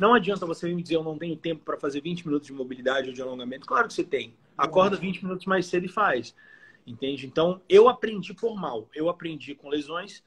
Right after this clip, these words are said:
Speaker 1: só que eu tive a consciência de começar a, a tomar essas prevenções antes que fosse tarde demais.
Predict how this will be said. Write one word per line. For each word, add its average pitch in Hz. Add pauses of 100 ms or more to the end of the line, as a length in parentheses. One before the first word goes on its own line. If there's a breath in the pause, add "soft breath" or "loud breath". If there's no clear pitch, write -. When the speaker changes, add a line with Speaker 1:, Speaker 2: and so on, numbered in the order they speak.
(440 soft breath)
Speaker 1:
só 220
que 233
eu 202
tive 214
a 202
consciência 208
de 165
começar 196
a, 156
a - (420)
tomar 175
essas 202
prevenções 170
antes 220
que -
fosse -
tarde 196
demais. 202